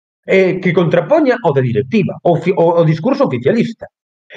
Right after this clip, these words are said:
Non somos capaces de crear unha campaña en redes sociales donde nos poñamos de acordo, pois, eu que sei, Podcast Celeste, eh, T Q H non sei que, eh, Space de non sei quen, para dicir, "No, no, no, no, aquí vamos a reclamar isto, isto, isto."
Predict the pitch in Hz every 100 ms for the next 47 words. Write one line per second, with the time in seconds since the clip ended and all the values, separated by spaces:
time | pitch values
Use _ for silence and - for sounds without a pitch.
0 | - 269 320 339 277 247 - 226 160 156
1 | 190 277 330 - 175 170 226 156 190 311
2 | 269 143 175 170 113 - - _ 190 185
3 | 190 196 233 294 233 269 233 147 131 156
4 | 208 160 - - _ - 233 220 - 254
5 | 170 - 110 92 - _ 143 156 160 160
6 | 156 233 233 240 247 247 240 214 202 139
7 | 104 - _ 156 170 175 170 170 - 254
8 | 214 247 226 254 262 220 220 226 - -
9 | 190 190 185 160 151 123 104 95 80 -
10 | 147 285 302 214 156 180 226 226 - 208
11 | 202 196 160 156 160 160